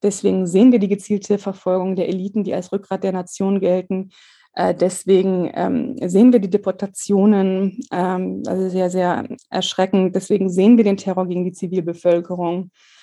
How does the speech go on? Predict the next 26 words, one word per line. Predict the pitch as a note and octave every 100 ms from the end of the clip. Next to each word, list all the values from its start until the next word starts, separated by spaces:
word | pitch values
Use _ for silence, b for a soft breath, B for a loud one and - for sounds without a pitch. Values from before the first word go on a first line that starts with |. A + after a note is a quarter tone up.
| b -
Das | - F3+ G3+
kann | - A3+
man | B3 A3
mit, | G3+ -
mit | G3+
dieser | G3+ G3+ E3
Absicht | A3 C4 - A#3+ A3 - - - _ -
erklären. | F#3+ - F3 F3 D#3+ - b b b b
Und | -
ich | A3
denke, | - A#3 B3
ein | G#3
Teil | - G#3+ D4+
des | D4+
Missverständnisses | C4 C4+ - B3+ - A#3 A#3 - A3 -
ist, | A3 A3+ -
dass, | G3 - -
ähm, | F#3+ F3 -
es | G3 - - - -
für | - G3
viele | - B3+ G#3
westliche | G#3 - A3+ A3+
Beobachter | - - A#3 C4 - A3+
so | -
unwahrscheinlich | C4 C#4+ C4 - A#3+ A3 A3
erscheint, | G3+ - F3+ F#3+ G#3